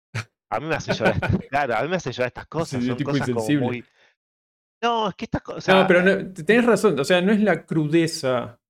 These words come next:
Speaker 2: eh, típica, es, eh, claro que te vas a pasar llorando, o también la parte cuando, cuando los capturan a todos y que Sam Rockwell le,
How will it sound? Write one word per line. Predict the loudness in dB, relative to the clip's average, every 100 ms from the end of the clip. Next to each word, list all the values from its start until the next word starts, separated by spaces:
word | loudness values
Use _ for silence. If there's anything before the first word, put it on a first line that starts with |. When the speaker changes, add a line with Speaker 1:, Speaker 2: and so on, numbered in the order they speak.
| _
Speaker 2:
eh, | -10 -8 -6 -8 -10
típica, | -12 -16 -14 -16 _
es, | -6 -4 -6 -16 _ _
eh, | -8 -4 -4 -6 -10 -14 -8
claro | -2 0
que | 0
te |
vas | -4
a | -6
pasar | -8 -6
llorando, | -4 0 2 4 4 2
o | -2
también | -8 -4 2 2
la | 2
parte | 2 0 0 -2
cuando, | -2 0 0 0 -4 -8
cuando | -6 -6
los | -6
capturan | -10 -6 0 2 2
a | 0
todos | 2 4 6 4 2 -4
y |
que | -8 -8
Sam | -2 -2 0 -2
Rockwell | -2 0 0 -2
le, | -6